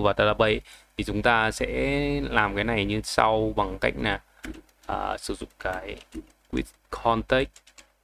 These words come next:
à, non-cancelable và chúng ta sẽ chạy, chạy lại ứng dụng này. Ờ,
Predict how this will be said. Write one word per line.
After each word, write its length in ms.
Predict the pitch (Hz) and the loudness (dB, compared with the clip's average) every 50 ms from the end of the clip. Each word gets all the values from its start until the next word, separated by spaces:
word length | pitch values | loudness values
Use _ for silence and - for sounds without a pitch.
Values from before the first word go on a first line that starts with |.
| _ _ _ _ _ - - - - _ _ _ _ - - - _ _ - - - - _ _ - | _ _ _ _ _ -20 -20 -20 -20 _ _ _ _ -20 -20 -20 _ _ -20 -20 -20 -20 _ _ -6
à, 420 | - 101 98 98 95 95 101 104 - _ _ _ - | -2 0 2 2 2 0 -2 -4 -10 _ _ _ 0
non-cancelable 1200 | 110 104 107 104 104 - - - 113 117 113 - 123 104 101 107 110 110 107 110 107 107 104 101 98 - _ - - - _ _ _ - _ _ - | 2 4 4 2 0 -2 -2 0 2 2 2 2 2 4 4 4 2 2 2 4 4 4 4 2 0 -4 _ -16 -16 -16 _ _ _ -20 _ _ -8
và 200 | 107 101 98 101 | -6 -4 -2 -4
chúng 280 | 104 - - 110 110 | -4 -6 -6 -6 -6
ta 0 | - | -6
sẽ 60 | - 92 - | -6 -6 -2
chạy, 180 | - - - - - - _ _ _ _ - | -2 -2 -2 -2 -10 -16 _ _ _ _ -2
chạy 160 | 135 - - | -2 0 0
lại 180 | 120 113 104 | 0 -2 -2
ứng 160 | - 113 107 107 | 0 -2 -2 0
dụng 180 | 139 139 139 | 0 0 -2
này. 140 | 117 104 - _ _ _ _ _ _ _ _ _ _ _ _ _ _ _ _ _ _ _ _ _ _ _ _ _ _ _ _ _ _ _ _ _ _ _ - | -2 -8 -8 _ _ _ _ _ _ _ _ _ _ _ _ _ _ _ _ _ _ _ _ _ _ _ _ _ _ _ _ _ _ _ _ _ _ _ -8
Ờ, 320 | 107 104 104 104 104 | -8 -6 -6 -6 -8